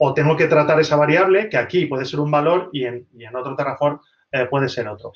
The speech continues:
Aquí me estoy asegurando que directamente, eh, evito esa gestión de variables porque básicamente lo que hago es securizarlas, eh, en Vault.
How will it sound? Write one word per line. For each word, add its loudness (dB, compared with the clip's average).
Aquí 0
me 2
estoy 0
asegurando 2
que 2
directamente, 0
eh, -4
evito 0
esa -6
gestión -6
de -2
variables 0
porque -6
básicamente -2
lo -4
que -4
hago 2
es -4
securizarlas, -6
eh, -4
en -12
Vault. -12